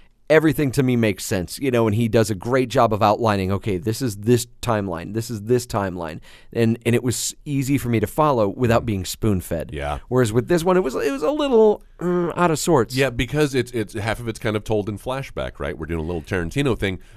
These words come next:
Speaker 2: but also, uh, Nolan doesn't really give you visual clues.
Speaker 1: Mm-hmm.
Speaker 2: Like, his style of editing, even when he's telling a movie in sequential order, although now I'm thinking about it,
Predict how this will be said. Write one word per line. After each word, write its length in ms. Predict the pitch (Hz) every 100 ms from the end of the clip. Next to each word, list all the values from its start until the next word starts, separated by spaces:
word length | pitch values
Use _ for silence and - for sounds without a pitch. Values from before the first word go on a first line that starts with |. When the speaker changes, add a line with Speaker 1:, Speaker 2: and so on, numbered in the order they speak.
| -
Speaker 2:
but 180 | 113 113
also, 420 | 104 151 165 131
uh, 360 | 117 107 - 123 104 113
Nolan 400 | 120 113 170 175
doesn't 300 | 147 143 127
really 180 | 120 123
give 220 | 92 104
you 140 | 104
visual 400 | 82 85 92 87 85
clues. 460 | - 90 98 113 - -
Speaker 1:
Mm-hmm. 80 |
Speaker 2:
Like, 160 | 123 127
his 200 | 131 196
style 260 | - 143 135
of 100 | 113
editing, 360 | 117 120 120
even 240 | 117 139 123
when 120 | 113
he's 180 | 113 101
telling 280 | 127 120 104
a 40 |
movie 340 | 101 110 110
in 260 | 107 98 95
sequential 500 | - - - 110 107
order, 360 | 82 104 107 85
although 180 | 85 78
now 180 | 101
I'm 120 | 139 73
thinking 300 | 117 - 78
about 200 | 65
it, 100 | 65